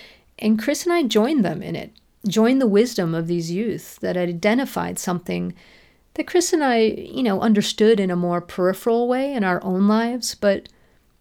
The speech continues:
perhaps would not have understood how front and center it really is. And here we all were,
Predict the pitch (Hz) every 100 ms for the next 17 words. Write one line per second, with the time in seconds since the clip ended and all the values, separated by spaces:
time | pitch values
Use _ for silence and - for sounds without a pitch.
0 | _ _ - 220 233 269 311 - - -
1 | 349 226 208 202 208 220 208 202 - 180
2 | 160 175 - 208 196 202 180 - 190 -
3 | 160 156 - - 98 101 101 - - -
4 | _ _ _ _ _ _ _ _ _ _
5 | - 220 196 190 247 254 254 220 214 196
6 | 202 190 185 - -